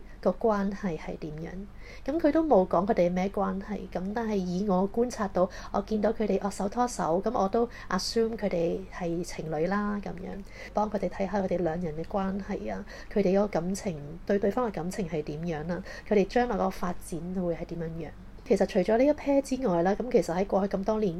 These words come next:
嘅，喺我過去十四年嘅塔羅生涯裏面呢，其實，呃，接觸過有婚外情嘅男人呢，佢，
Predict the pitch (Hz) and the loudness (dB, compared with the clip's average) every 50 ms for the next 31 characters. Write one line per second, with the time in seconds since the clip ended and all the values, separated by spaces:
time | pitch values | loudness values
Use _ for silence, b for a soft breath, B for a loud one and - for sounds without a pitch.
0 | 202 - 214 185 175 180 185 196 - B B B B B - - - 240 233 220 | -4 -2 -2 0 0 0 -2 -2 -4 B B B B B -12 -4 0 4 4 4
1 | 214 - 214 208 202 202 220 - - - 196 190 170 151 170 196 196 - - 196 | 4 6 4 4 4 4 2 -2 0 0 0 0 0 0 -2 -2 -2 -2 -4 -4
2 | - 160 160 - 214 220 220 202 175 165 156 143 165 170 165 160 175 190 196 196 | -2 -4 -4 -2 -4 -4 -2 -2 -2 -2 -2 -2 -2 -2 -4 -2 -4 -4 -2 -2
3 | 175 - 180 - B B B B B B - 165 165 160 160 - - 208 202 - | -2 -2 -2 -6 B B B B B B 0 0 0 0 -2 -4 -8 -10 -6 -6
4 | 226 - - - 262 - - 208 190 180 - - 175 196 - - 254 254 247 208 | -6 -6 -2 -4 -2 0 2 2 2 4 4 2 2 2 2 0 -2 0 0 -2
5 | 196 196 - 170 156 - 175 180 170 147 147 160 160 160 160 170 190 214 220 - | -2 0 -2 -4 -2 -2 0 0 0 -2 -2 -4 -4 -2 -2 0 -2 -2 0 0
6 | 208 180 | 0 0